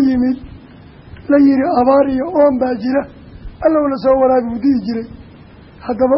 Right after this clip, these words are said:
way dhici kartaa, taqi inta loo tago mu'mina, Ilaah noo tuug, roobka saacadii waa iman kara. Marka waxa aan isku sarjarnay, wax alla wixii nabi uu mucjizo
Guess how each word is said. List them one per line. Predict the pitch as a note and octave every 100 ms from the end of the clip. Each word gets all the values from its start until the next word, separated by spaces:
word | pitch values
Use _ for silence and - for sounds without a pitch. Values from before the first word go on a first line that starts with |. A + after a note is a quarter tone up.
| F#4+
way | - B3
dhici | - - -
kartaa, | B3 A3 A#3 - - - - - - -
taqi | D4+ B3 D4
inta | B3 B3
loo | C4
tago | C4 B3 B3
mu'mina, | D#4+ B3+ B3+ A#3 - - - - -
Ilaah | C#4 C4 C4
noo | C#4+
tuug, | C#4 B3+ A3+ - - -
roobka | C#4+ B3
saacadii | B3 F4 C4 B3+
waa | A#3+
iman | A#3+ A#3+
kara. | - - - - - - - - -
Marka | - C#4 A#3+ C#4
waxa | - F4+
aan | B3+ C#4
isku | - C#4+
sarjarnay, | A3+ A#3+ B3 B3+ C#4+ G3 - - - - - - -
wax | - - C#4
alla | C#4+ C4+ C4
wixii | D4 G#4+ G3 B3+ B3+ - - - - - - -
nabi | C#4+ D4+ D4+
uu | F4 C4
mucjizo | - - A#3+ B3